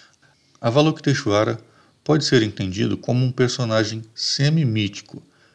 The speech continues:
E por que semi-mítico? Porque ele ocupa um papel, é, de tanto destaque e de tanta importância, e na-, e não apenas no budismo Mahayana, mas de uma forma geral, aparecendo até em referências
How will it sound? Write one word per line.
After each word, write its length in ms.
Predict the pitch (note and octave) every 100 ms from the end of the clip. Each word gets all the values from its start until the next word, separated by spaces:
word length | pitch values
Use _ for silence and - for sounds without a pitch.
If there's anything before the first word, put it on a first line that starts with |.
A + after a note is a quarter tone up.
| -
E 60 |
por 180 | - F#3
que 140 | E3+ D#3+
semi-mítico? 920 | - D3 D3 C3 A2+ F#2+ - - - G#2 _ _ _
Porque 260 | B2 A2+
ele 100 | C#3+
ocupa 320 | D#3+ E3 C#3+ C3
um 80 |
papel, 500 | A2 A2 - G2 F2 E2 _ _ _ _ C#3
é, 240 | G2 F2+
de 140 | F2
tanto 360 | - - F#3 E3
destaque 640 | G#2+ - - A2 A#2 - -
e 100 | -
de 80 | F#2+
tanta 300 | - A2 A2
importância, 760 | C3 D3 A#2 - G#2 A#2+ - A2+
e 60 | G#2+
na-, 160 | G#2
e 100 | A2+
não 180 | G#2 C#3+
apenas 340 | E3+ C3+ C3 A#2+
no 80 |
budismo 400 | B2 A#2 A2+ B2
Mahayana, 640 | C3 C3+ C3+ C#3+ A2 A2 F#2
mas 160 | F2+
de 80 | G2
uma 140 | G#2+
forma 360 | A2 - G#2+ A#2
geral, 500 | A2+ D3 G2 G2+ G2+ - - - - _
aparecendo 580 | - - G#2 G2+ A#2 A2
até 220 | G2 A2+
em 80 | C3
referências 840 | A#2 B2 A#2+ G2+ G2+ - G#2 -